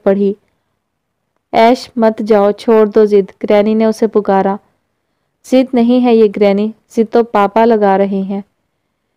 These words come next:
"ऐश, तुम पागल हो गई हो," एक लड़के की खातिर माइक आगे बढ़ा। "मेरा आपसे कोई ताल्लुक नहीं है माइक,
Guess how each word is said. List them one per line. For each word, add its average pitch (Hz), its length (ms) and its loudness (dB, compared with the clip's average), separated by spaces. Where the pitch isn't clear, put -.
"ऐश, 254 280 2
तुम 277 220 0
पागल 233 380 2
हो 233 160 2
गई 208 180 0
हो," 214 100 0
एक 226 220 2
लड़के 208 340 0
की 247 140 -2
खातिर 220 460 -2
माइक 220 320 0
आगे 202 260 0
बढ़ा। 196 340 -4
"मेरा 262 240 2
आपसे 277 300 2
कोई 240 200 2
ताल्लुक 220 380 0
नहीं 214 260 0
है 220 100 0
माइक, 202 300 0